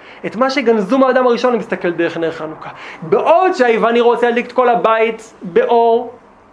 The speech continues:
כמו בראש השנה לנוצרים, <laughs> כל הבית מלא באור ונורות ומנורות, הכל צריך להיות מואר והכל זה, היהודי ניגש לחלון, יורד למטה, מדליק נר קטן, אומר, "אז לא צריך יותר מזה, נר קטן",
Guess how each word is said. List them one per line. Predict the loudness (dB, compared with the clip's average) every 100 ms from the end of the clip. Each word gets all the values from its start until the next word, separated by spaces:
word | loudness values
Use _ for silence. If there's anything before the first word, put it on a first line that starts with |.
| _ -12
כמו | 0 2 2 0 -4 -12 -20 -12
בראש | -4 0 0 0
השנה | 0 0 2 2
לנוצרים, | 4 4 2 0 -2 2 2 2 0 -4
<laughs> | -2 0
כל | 2
הבית | 2 0 0
מלא | 0 0
באור | 0 0 2
ונורות | 0 2 2 2 0
ומנורות, | 0 2 4 4 2 -2 -10 -18 -14 -4
הכל | -2 0 -2
צריך | -2
להיות | -4 -4
מואר | -2 0 2 2 0
והכל | -2 0 0
זה, | 2 0
היהודי | 0 -2 -2 0 0 -4 -16 -20 -12 -4
ניגש | -2 -2
לחלון, | -4 -4 -6 -8 -12 -20 -20 -20 -8
יורד | -4 -2
למטה, | 0 -2 -2 -6 -4
מדליק | -4 -4 -4
נר | -4
קטן, | -2 -4 -4
אומר, | -2
"אז | -2 -4
לא |
צריך | -8 -12
יותר | -12 -12
מזה, | -10 -12 -8
נר | -6 -6
קטן", | -10 -10 -6 -6